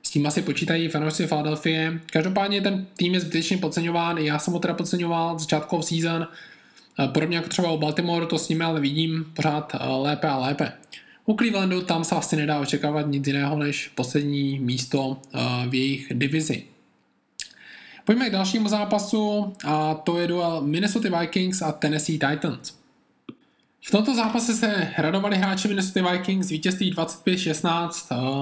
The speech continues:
ukázal se Sean Hill jako quarterback Minnesota Vikings pro druhý zápas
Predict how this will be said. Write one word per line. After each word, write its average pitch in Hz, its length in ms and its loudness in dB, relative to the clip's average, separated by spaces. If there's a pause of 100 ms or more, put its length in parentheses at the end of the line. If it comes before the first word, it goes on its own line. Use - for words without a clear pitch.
(180)
ukázal 170 380 2
se 175 180 0
Sean 185 320 0
Hill 180 360 0
jako 165 240 -2
quarterback 165 600 -2 (500)
Minnesota 170 480 2
Vikings 170 440 0
pro 143 160 -2
druhý 160 240 0
zápas 160 580 0